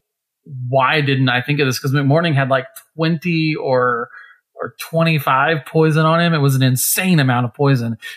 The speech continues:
And he was just healing up anything I did to him. So it made attacking him relatively useless. And I looked at Wesley and I was like, "Why didn't I just end the poison on him and, you know, put him back to a reasonable level of poison so I could deal with it?"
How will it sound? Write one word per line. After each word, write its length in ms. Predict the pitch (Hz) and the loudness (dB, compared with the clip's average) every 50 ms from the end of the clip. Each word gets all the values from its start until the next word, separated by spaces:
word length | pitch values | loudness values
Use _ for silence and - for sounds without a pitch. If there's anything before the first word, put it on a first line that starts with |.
| - - | -10 -4
And 100 | 147 151 | 0 0
he 60 | 151 | 2
was 140 | 156 156 143 | 2 2 2
just 160 | 156 143 - | 0 -2 -2
healing 380 | - - 208 190 165 147 147 151 | -2 0 0 2 2 2 0 0
up 160 | 147 143 - | 0 0 0
anything 360 | 131 139 143 127 147 131 117 | 2 2 2 2 0 0 0
I 100 | 107 117 | -2 -2
did 280 | 113 131 127 123 120 - | -2 -2 -2 -2 -4 -4
to 140 | 123 113 | -6 -4
him. 160 | 104 104 113 113 | -4 -4 -4 -6
So 320 | - - 127 120 120 117 | -4 -4 -4 -2 -2 -2
it 120 | 123 - 131 | -4 -4 -2
made 260 | 135 139 139 139 131 | -2 0 0 0 -2
attacking 640 | - - - - - - 147 139 139 - 147 135 127 | -2 -4 -6 -6 -6 -4 -4 -4 -2 -2 0 0 2
him 400 | 120 123 117 113 117 117 117 123 | 2 0 0 0 0 -2 -2 -2
relatively 540 | 131 123 120 120 120 - 127 110 110 117 113 | -2 -2 -2 -2 -2 -4 -6 -6 -6 -6 -6
useless. 340 | 120 135 139 - 139 65 - _ _ - - - - - - | -6 -6 -6 -8 -10 -12 -12 _ _ -20 -20 -20 -16 -8 -4
And 100 | 143 143 | -2 0
I 100 | 135 135 | 2 2
looked 300 | 143 143 147 160 - - | 2 2 2 0 0 -2
at 120 | 147 127 | -2 0
Wesley 420 | 135 139 170 165 - - 127 120 120 | 0 0 -2 -2 -4 -4 -4 -4 -2
and 100 | 117 117 | -2 -2
I 100 | 117 123 | -2 0
was 180 | 123 120 117 | -2 -2 0
like, 320 | 131 120 117 117 110 - _ _ _ _ _ _ _ _ _ | 0 0 0 -2 -4 -8 _ _ _ _ _ _ _ _ _
"Why 300 | - 127 117 110 123 151 | -14 -10 -6 -4 -2 -2
didn't 180 | 170 175 175 | -2 -2 -2
I 80 | 170 160 | -2 -2
just 260 | 151 160 143 - - _ _ _ - | -2 -2 -4 -4 -6 _ _ _ -4
end 160 | 135 135 143 143 | 0 2 2 2
the 80 | 131 | 2
poison 420 | - _ - 147 185 165 131 113 113 | 0 _ -2 -2 -2 0 -2 -2 -2
on 180 | 113 113 117 123 | -2 -2 -2 -2
him 120 | 120 120 | -2 -2
and, 380 | 117 113 113 110 113 113 120 - _ _ _ _ _ _ _ _ _ _ | -2 -2 -2 -2 -2 -2 -4 -8 _ _ _ _ _ _ _ _ _ _
you 120 | - 139 135 | 0 0 2
know, 120 | 127 123 | 2 2
put 180 | 120 - 147 135 | 0 0 2 2
him 100 | 131 127 | 2 2
back 220 | 131 127 139 143 | 0 -2 -4 -4
to 80 | - 131 | -4 -4
a 80 | 113 | -4
reasonable 480 | 110 113 135 139 131 131 131 120 120 117 | -2 0 0 0 2 2 0 0 2 2
level 280 | 120 131 139 135 123 120 | 2 2 0 0 0 -2
of 80 | 110 - | -2 -2
poison 380 | - 170 202 160 113 107 107 | -4 -4 -2 -2 -2 -4 -4
so 120 | - - 120 | -4 -4 -4
I 100 | 113 117 | -4 -4
could 200 | - 117 110 110 | -6 -10 -8 -6
deal 180 | 127 160 156 | -4 -4 -4
with 160 | 127 107 - | -6 -8 -10
it?" 140 | 107 110 - | -10 -14 -14